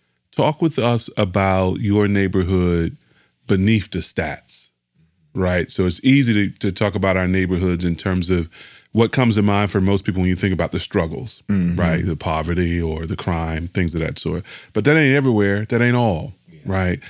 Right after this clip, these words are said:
Speaker 1: So talk with me about other sort of beautiful things
Speaker 2: Yeah.
Speaker 1: that you encounter and see in our neighborhoods.
Speaker 2: Yeah. So in, uh,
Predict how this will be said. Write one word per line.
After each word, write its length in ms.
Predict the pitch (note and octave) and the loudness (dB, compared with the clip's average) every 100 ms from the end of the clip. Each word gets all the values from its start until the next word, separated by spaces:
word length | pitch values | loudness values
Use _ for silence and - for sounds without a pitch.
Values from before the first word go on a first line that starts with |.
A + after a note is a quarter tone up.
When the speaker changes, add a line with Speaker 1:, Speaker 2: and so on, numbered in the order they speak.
| - - _ | -20 -20 _
Speaker 1:
So 120 | - | -2
talk 280 | - D#3 D#3 | 2 2 2
with 100 | C#3+ | 2
me 140 | C#3+ | 4
about 340 | B2 A2 G#2 - | 2 2 0 0
other 360 | B2 B2+ B2 A#2 | 0 2 2 2
sort 300 | - A2 G#2 | 0 0 2
of 180 | F#2+ E2+ | 0 0
beautiful 540 | G#2+ A#2+ G#2+ F#2 F2 | 2 4 2 -2 -6
things 640 | D#2 E2+ D#2 E2+ F#2+ - - _ | -4 -6 -6 -10 -16 -20 -20 _
Speaker 2:
Yeah. 220 | C3+ D#2+ G#2 | -6 -4 0
Speaker 1:
that 220 | G2+ D#2 | 0 0
you 240 | G2 G#2 | 0 0
encounter 540 | F#2+ F2+ - F2+ F2 F2 | 0 -2 -4 -4 -2 -4
and 140 | E2 | -4
see 420 | - F#2+ E2 D#2+ - - | -4 -2 -2 -6 -12 -4
in 160 | F#2+ E2+ | -2 0
our 100 | E2+ | 0
neighborhoods. 640 | E2+ D#2 E2+ - - - - | -2 -2 -6 -8 -12 -10 -8
Speaker 2:
Yeah. 200 | F2+ F2 - - - - _ | -6 -8 -10 -20 -20 -20 _
So 420 | - C3 A2+ G#2+ | 2 4 4 2
in, 540 | A#2+ A2+ A2 G#2 G2+ F#2+ | 2 2 2 2 0 -2
uh, 400 | F#2+ G2 G#2 | -2 -2 -4